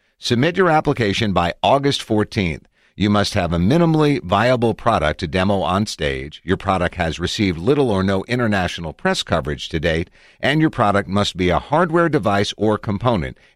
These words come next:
enterprise hardware eligible. Our discerning TechCrunch editors will thoroughly review every qualified application and pick approximately ten to fifteen startups to compete.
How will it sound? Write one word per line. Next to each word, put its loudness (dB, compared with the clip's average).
enterprise 0
hardware -2
eligible. -4
Our 6
discerning 2
TechCrunch 0
editors 0
will 0
thoroughly 4
review 0
every 2
qualified 0
application -2
and -2
pick 2
approximately -2
ten -2
to -2
fifteen 0
startups -2
to -6
compete. -2